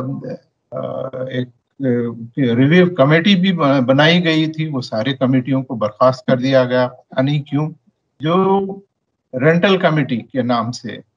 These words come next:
Senior लोगों को, senior judges हैं, senior आईएएस officers हैं, सीनियर, अम,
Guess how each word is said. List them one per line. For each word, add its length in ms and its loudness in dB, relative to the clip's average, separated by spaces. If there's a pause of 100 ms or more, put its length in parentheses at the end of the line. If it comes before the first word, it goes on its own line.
(260)
Senior 520 2
लोगों 320 -2
को, 280 -12
senior 440 2
judges 540 0
हैं, 240 -10
senior 440 0
आईएएस 480 0
officers 1080 0
हैं, 280 -8
सीनियर, 720 0
अम, 880 4